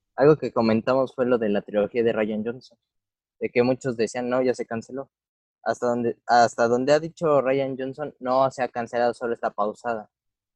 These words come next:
¿Verdad? Y co-, como de, te habían dicho como que se había filtrado to-, a lo que estaba haciendo este Rian Johnson, que ya no iba a hacerlo, ya no iba a ser como lo hizo con Los Últimos Jedi.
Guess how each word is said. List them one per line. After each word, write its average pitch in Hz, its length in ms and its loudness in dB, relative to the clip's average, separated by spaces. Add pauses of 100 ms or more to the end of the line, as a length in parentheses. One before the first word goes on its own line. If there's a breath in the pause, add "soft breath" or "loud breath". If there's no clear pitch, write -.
(400)
¿Verdad? 151 260 2
Y 123 640 2 (340)
co-, 135 320 0
como 147 280 -2
de, 131 200 -4 (140)
te 127 100 -2
habían 147 260 2
dicho 151 200 -16
como 143 200 -6
que 113 120 -6
se 120 100 -6
había 135 180 2
filtrado 135 680 0 (400)
to-, 151 220 0
a 123 140 2
lo 123 260 0
que 117 400 4
estaba 135 320 0
haciendo 131 340 2
este 120 240 -6
Rian 123 360 -4
Johnson, 135 360 -12
que 113 120 -6
ya 123 120 -2
no 135 120 -4
iba 127 140 0
a 120 40 2
hacerlo, 123 440 -4 (180)
ya 120 180 -4
no 127 100 -4
iba 123 140 0
a 110 40 -2
ser 127 180 -8
como 117 220 -10
lo 107 80 -4
hizo 113 180 -10
con 110 140 -12
Los 98 140 -12
Últimos 110 320 -14
Jedi. 120 200 -12